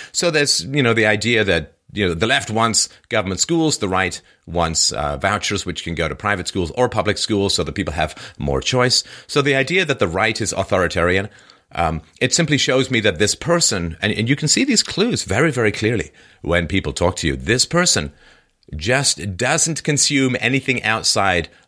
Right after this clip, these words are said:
of his confirmation bias sources. That's all. The right is, like they say, "Oh, the extreme right, the far right parties." It's like, okay, but it, that doesn't mean nothing. All it is is an ad hominem. Far right equals Mussolini,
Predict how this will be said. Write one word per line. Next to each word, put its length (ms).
of 220
his 180
confirmation 640
bias 440
sources. 580
That's 260
all. 160
The 140
right 400
is, 480
like 140
they 100
say, 160
"Oh, 120
the 120
extreme 520
right, 220
the 140
far 420
right 320
parties." 460
It's 100
like, 200
okay, 420
but 160
it, 80
that 180
doesn't 160
mean 160
nothing. 300
All 200
it 80
is 280
is 280
an 120
ad 140
hominem. 440
Far 300
right 280
equals 340
Mussolini, 500